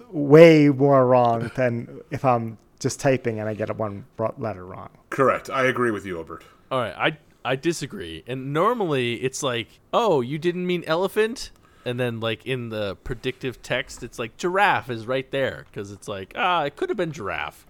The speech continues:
Speaker 3: you know?
Speaker 2: How often are you
Speaker 1: 'Cause the
Speaker 2: spelling
Speaker 1: E and
Speaker 2: elephant
Speaker 1: the
Speaker 2: and giraffe?
Speaker 1: G.
Speaker 3: But
Speaker 1: Yeah.
Speaker 3: it was, it was, it was an example.
Speaker 2: And also, your, your, your opinion doesn't matter
Speaker 3: Eggplant.
Speaker 2: 'cause you
Speaker 3: Fine. Are you happy?
Speaker 2: It's,
Speaker 3: <laughs>
Speaker 2: your opinion doesn't matter 'cause you have an inferior phone.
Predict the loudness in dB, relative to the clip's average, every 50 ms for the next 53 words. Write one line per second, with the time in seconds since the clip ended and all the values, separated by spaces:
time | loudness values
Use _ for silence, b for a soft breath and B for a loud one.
0 | b b b b b b b b b -12 -10 -10 -10 -10 -12 -14 _ _ _ _
1 | -18 -4 0 0 2 2 2 0 0 0 -2 -4 -2 0 4 4 4 4 4 4
2 | 2 4 4 4 6 6 6 6 6 4 2 2 0 0 0 -2 -2 -2 0 2
3 | 2 2 2 2 0 -2 -4 -10 -20 _ -18 -12 -8 -4 -2 -2 0 0 0 0
4 | 0 0 -2 -4 -4 -4 -2 -2 -2 -2 -2 -6 -6 -6 -4 -2 -2 -2 -2 -2
5 | -4 -4 -6 -6 -6 -4 -2 -2 -2 -2 -2 -4 -6 -6 -6 -8 -8 -10 -16 -20
6 | _ _ b b b b b b b b b _ 4 4 4 4 2 0 0 0
7 | 0 0 0 0 0 0 0 -2 -6 -14 -14 -2 2 4 4 4 2 -4 -6 -4
8 | -2 -2 -4 -6 -6 -4 -4 -4 -2 0 4 6 6 6 6 2 -2 -2 0 2
9 | 2 0 0 -4 -6 -6 -8 -4 -2 0 0 0 0 -2 -4 -8 -14 -12 -10 -8
10 | -6 -4 -4 -4 -4 -4 -4 -6 -6 -10 _ _ _ -8 -8 -8 -6 -2 0 2
11 | 2 2 2 0 -2 -4 -4 -8 -14 -16 -20 -20 -20 -20 _ -14 -12 -10 -4 -2
12 | 0 0 0 -2 -6 -4 -4 -4 -4 -4 -4 -2 -2 0 0 0 -2 -6 -8 -10
13 | -8 -6 -6 -6 -4 -4 -6 -6 -8 -8 -8 -8 -8 -6 -6 -6 -8 -8 -8 -8
14 | -8 -10 -10